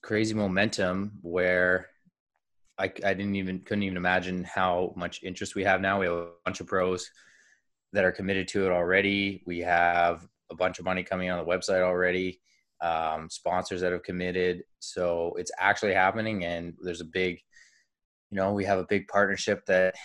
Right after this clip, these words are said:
is gonna be announced soon that we're gonna be, you know, basically our, our, our lead sponsor.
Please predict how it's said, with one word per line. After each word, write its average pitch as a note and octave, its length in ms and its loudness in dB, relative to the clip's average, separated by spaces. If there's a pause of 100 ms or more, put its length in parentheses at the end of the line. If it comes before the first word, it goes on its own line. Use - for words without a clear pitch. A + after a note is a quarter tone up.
is G2 140 -12
gonna G2 140 -2
be F#2 100 0
announced F#2 380 0
soon B2 320 2
that F#2 260 2
we're F2+ 160 -4
gonna F#2 200 -2
be, F#2 540 -2
you F2+ 140 -6
know, E2+ 340 -2
basically F2+ 360 -2
our, F2 420 0
our, E2+ 140 -2 (340)
our F2+ 100 -2
lead F#2 220 -6
sponsor. F2+ 640 -2